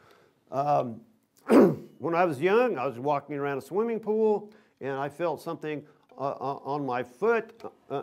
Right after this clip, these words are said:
on the bottom of my foot, and it was starting to hurt really, really bad because I stepped on one of these, and he was continuously stinging me, and so I went and popped it off of my foot,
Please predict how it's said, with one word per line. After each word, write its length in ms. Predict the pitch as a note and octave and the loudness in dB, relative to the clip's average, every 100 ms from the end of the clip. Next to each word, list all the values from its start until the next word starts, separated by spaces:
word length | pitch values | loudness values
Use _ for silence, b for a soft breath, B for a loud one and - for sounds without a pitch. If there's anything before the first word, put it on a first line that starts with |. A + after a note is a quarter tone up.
| - | -6
on 180 | C3+ B2+ | -6 -4
the 60 | |
bottom 360 | A#2+ E3+ F#3+ F#3 | 0 2 2 0
of 120 | F3 | -4
my 160 | E3 E3 | -4 -4
foot, 440 | D#3+ F3 E3 - - _ _ _ | -4 -2 -2 -4 -20 _ _ _
and 140 | C#3 C3+ | -8 -6
it 100 | C#3+ | -4
was 200 | C3+ C3 | -4 -6
starting 440 | - G3 F3 D#3 | 0 2 2 -2
to 80 | C3+ | -4
hurt 280 | A#2+ F3+ F3 | -4 -2 -4
really, 280 | A#2 D#3 D#3+ | -2 -4 -4
really 240 | D3+ D3 | -4 -4
bad 440 | C3 D3+ B2+ G#2 G#2 - - | -2 -2 0 -4 -10 -20 -14
because 440 | B2+ - C#3+ C3 - - | -10 -2 0 0 -4 -4
I 140 | D3+ | -4
stepped 360 | D3+ F#3+ G3+ E3+ | -4 -6 -6 -6
on 180 | C#3 | -6
one 140 | C3+ C3+ | -4 -6
of 140 | B2 | -6
these, 300 | B2+ C3+ D#3 | -6 -6 -6
and 160 | C#3 C3+ | -8 -8
he 140 | F#3 | -6
was 240 | E3+ D3 - | -4 -4 -6
continuously 760 | C#3 - F3+ F3+ E3 - C#3 | -16 -14 -6 -4 -4 -6 -10
stinging 580 | C#3 - - G3 D#3+ B2+ | -10 -12 -4 -2 -2 -4
me, 300 | A#2+ C3 E3 B B B | -6 -6 -8 B B B
and 180 | C#3+ C#3+ | -6 -6
so 240 | D3 C#3+ | -4 -2
I 100 | C#3 | -2
went 320 | D3 D#3+ D3+ C#3+ | -2 -2 -4 -6
and 240 | C3 C3 - - G#2+ - | -10 -10 -16 -18 -18 -6
popped 320 | F3 E3+ D3+ | -4 -2 -4
it 100 | D3 | -2
off 220 | D#3+ C#3+ | -2 -4
of 60 | C3+ | -6
my 160 | C3 | -8
foot, 400 | A#2+ F#3+ F#3 F#2+ | -8 -4 -4 -4